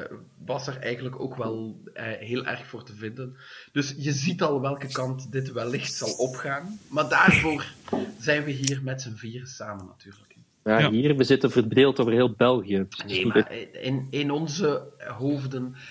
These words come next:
Speaker 1: en de hoofden van al onze lieve luisteraars
Speaker 2: Is dat
Speaker 1: zitten
Speaker 2: niet
Speaker 1: wij
Speaker 2: raar? Dat we
Speaker 1: gezellig
Speaker 2: zitten nu in de, we zitten in de hoofden van de lieve luisteraar.
Speaker 1: Ja, ja.
Speaker 2: Hey, lieve luisteraar, laat weten wat, wat, of je het leuk vindt dat we in je hoofd zitten en schrijf het in een comment.
Speaker 1: Ja.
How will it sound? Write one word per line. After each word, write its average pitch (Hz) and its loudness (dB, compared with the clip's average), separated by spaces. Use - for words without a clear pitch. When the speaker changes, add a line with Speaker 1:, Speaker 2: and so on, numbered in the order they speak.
Speaker 1:
en 117 -8
de 123 -4
hoofden 135 -4
van 120 -4
al 165 -8
onze 156 -6
lieve 131 -4
luisteraars 107 -8
Speaker 2:
Is - -
dat 147 8
Speaker 1:
zitten 190 6
Speaker 2:
niet 170 6
Speaker 1:
wij 147 6
Speaker 2:
raar? 220 2
Dat 170 -2
we - 0
Speaker 1:
gezellig 165 6
Speaker 2:
zitten 190 4
nu 233 4
in 196 -8
de, 170 0
we 165 0
zitten 196 8
in 175 6
de 160 6
hoofden 170 6
van 156 2
de 151 8
lieve 156 4
luisteraar. 104 4
Speaker 1:
Ja, - -6
ja. 110 -10
Speaker 2:
Hey, 240 8
lieve 165 0
luisteraar, 139 6
laat 190 6
weten 214 4
wat, 170 2
wat, 170 4
of 175 4
je 180 6
het 156 6
leuk 190 8
vindt 147 4
dat 139 2
we 151 8
in 147 8
je 143 8
hoofd 175 4
zitten 175 6
en 147 4
schrijf 165 4
het 160 -2
in 151 0
een 131 -4
comment. 156 2
Speaker 1:
Ja. 165 -6